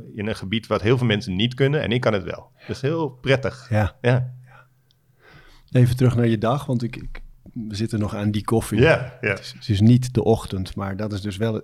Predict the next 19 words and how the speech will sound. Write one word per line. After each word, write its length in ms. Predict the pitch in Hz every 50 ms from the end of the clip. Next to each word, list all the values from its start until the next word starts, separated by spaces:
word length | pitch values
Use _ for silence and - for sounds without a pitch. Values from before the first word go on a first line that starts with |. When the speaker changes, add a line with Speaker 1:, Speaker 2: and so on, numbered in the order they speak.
| -
Speaker 2:
echt 240 | - 110 107 123 123
het 160 | 120 - - _
allereerste 580 | - 123 127 123 110 - 104 104 - - - 101
dat 180 | 101 101 -
jij 220 | - 101 98 95 90
doet. 340 | 90 113 143 - - - - - - - _
Speaker 1:
Ja. 160 | - 127 120 123 - - - - _ _ _ _ _ _ _ _ - - - - - _ _ _ _
Speaker 2:
Bed 220 | - 117 113 - -
uit, 400 | 107 107 104 104 - - - - _ _ _ _ _ _ _ _
koffiezetapparaat 920 | - - 113 - 107 - 110 101 - 95 95 - 104 104 101 101 98 -
aan. 340 | 95 98 95 98 101 95 90
Speaker 1:
Ja. 160 | - 107 101 - - _ _ _ _ _
Speaker 2:
De 80 | - -
bonen 340 | 95 110 107 107 107 107 101
zijn 260 | - 113 104 104 104
al 80 | 101 101
gemaald. 600 | - - 104 104 104 101 104 104 101 - - -
Speaker 1:
Ja. 220 | - - 104 104 - - - - _ - _ _ -
Ja. 360 | 123 127 - 95 - 127 110